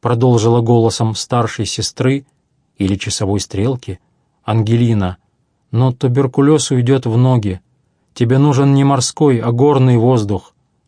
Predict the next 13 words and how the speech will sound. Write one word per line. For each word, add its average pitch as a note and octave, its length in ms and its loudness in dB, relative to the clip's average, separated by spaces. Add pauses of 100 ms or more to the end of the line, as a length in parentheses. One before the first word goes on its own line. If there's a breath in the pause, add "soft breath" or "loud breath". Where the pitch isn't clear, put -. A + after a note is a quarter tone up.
(120)
Тогда A#2 320 -4
получится. C3 720 -4 (400)
Скажи C3+ 420 0
родителям. B2+ 640 -2 (380 soft breath)
Они A#2 220 0
не C#3+ 140 2
поверят. B2+ 560 0 (280 loud breath)
Скажи, C3 600 -2 (260 soft breath)
что A#2 600 -2 (320)
во A2+ 160 -2
сне D3 300 0
видел B2+ 320 0
Богородицу». A2+ 800 -2